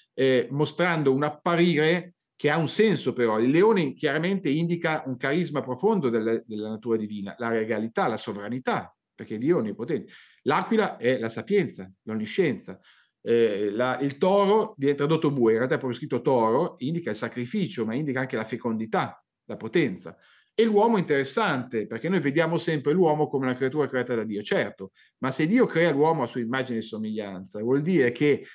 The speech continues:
l'essenza luminosa dell'umanità era già presente in Dio prima ancora della creazione dell'uomo. Questo è un pensiero, spero non sia scorretto, che mi fa venire in mente il fatto stesso che Dio nel rivelarsi a Giovanni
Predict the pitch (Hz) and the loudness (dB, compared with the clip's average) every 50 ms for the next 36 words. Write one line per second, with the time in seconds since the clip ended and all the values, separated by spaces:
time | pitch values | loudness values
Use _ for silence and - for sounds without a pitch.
0 | - _ - 120 131 131 - - - 185 220 208 185 - - 165 143 131 135 135 | -16 _ -2 0 2 2 2 4 4 4 4 4 2 0 0 0 0 0 0 -2
1 | 139 139 143 165 175 156 135 117 120 107 117 117 120 120 117 117 117 117 113 - | 0 0 2 2 4 4 4 4 2 2 2 2 2 2 0 0 0 0 0 0
2 | 113 113 117 120 135 131 233 233 220 - 147 135 123 143 151 151 - 139 139 139 | 0 2 2 2 2 2 2 0 2 2 0 2 2 2 0 0 0 -2 -2 0
3 | 135 170 196 165 - - 139 139 143 139 135 139 165 165 156 139 123 - - _ | 2 2 4 4 4 2 0 0 0 0 -2 0 2 2 2 2 0 -2 -8 _
4 | - 120 117 117 113 - 127 120 117 - - 139 131 123 117 110 104 110 110 101 | -2 0 0 0 0 0 0 0 0 -2 -2 -2 0 0 0 0 0 2 2 0
5 | 90 90 98 - 165 170 170 - 131 123 151 160 156 - - 123 120 113 123 127 | 0 -2 -2 0 0 0 2 0 0 0 0 0 0 0 2 2 4 4 2 0
6 | - - - - _ _ _ - - - 127 127 120 117 117 117 - 135 120 113 | -2 -8 -20 -20 _ _ _ -20 -2 2 4 4 4 4 2 2 2 2 2 2
7 | 107 - - 143 127 117 104 - - 123 117 - 135 139 139 - - - _ _ | 0 0 0 0 2 0 0 -2 -4 -10 -2 0 0 0 0 -2 -8 -20 _ _
8 | - 117 - 151 143 147 160 165 165 185 185 147 127 127 127 127 127 156 160 160 | -8 -2 -2 0 0 2 2 2 2 4 4 4 4 2 2 2 0 -2 -2 -2
9 | 165 - _ _ - 131 - 202 202 202 - 226 - - 190 175 180 175 - - | -6 -12 _ _ -6 -2 0 0 2 2 2 2 2 4 4 4 4 2 2 0
10 | 165 - 139 151 180 165 143 127 127 127 127 147 165 165 147 - - 131 135 175 | 0 0 2 2 4 2 4 2 0 2 2 2 2 2 0 -2 -4 -2 0 0
11 | 165 139 120 117 110 110 127 131 | 2 2 0 0 -2 -2 -4 -4